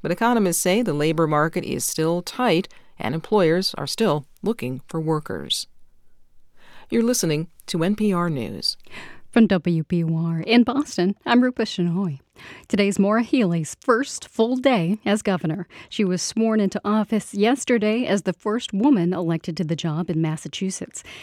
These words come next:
Speaker 2: In her inauguration address, Healey promised to make fighting climate change a key priority. She's also calling for a climate corridor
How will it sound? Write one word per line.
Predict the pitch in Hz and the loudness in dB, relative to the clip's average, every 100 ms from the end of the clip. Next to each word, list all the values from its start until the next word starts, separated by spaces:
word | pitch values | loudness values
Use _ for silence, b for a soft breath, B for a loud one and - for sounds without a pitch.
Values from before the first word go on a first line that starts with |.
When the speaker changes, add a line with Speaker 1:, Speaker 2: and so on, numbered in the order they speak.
| B | B
Speaker 2:
In | - | 0
her | 185 175 | 2 2
inauguration | 165 175 156 160 165 175 - 180 | 0 0 -2 -4 -2 -4 -2 -2
address, | 175 175 185 190 226 | -2 -2 -2 -2 -4
Healey | - 233 233 | -2 0 0
promised | 226 - 190 233 - | 0 0 2 2 0
to | 190 | 0
make | 196 214 | 0 -2
fighting | - 196 214 233 | -2 0 2 0
climate | - - 302 - | -2 -4 -2 -2
change | - 170 156 170 | 0 0 2 -2
a | |
key | - - 269 | -4 -2 -2
priority. | 262 175 165 185 226 175 160 B B B - | -2 -4 -2 0 0 -2 -6 B B B -6
She's | 214 | 2
also | 214 226 233 | 2 2 0
calling | 233 220 220 | 2 2 2
for | - 190 | 2 -2
a | |
climate | 175 - - 240 254 - | -2 -6 -2 -2 -2 -6
corridor | - 294 302 185 | -2 2 2 2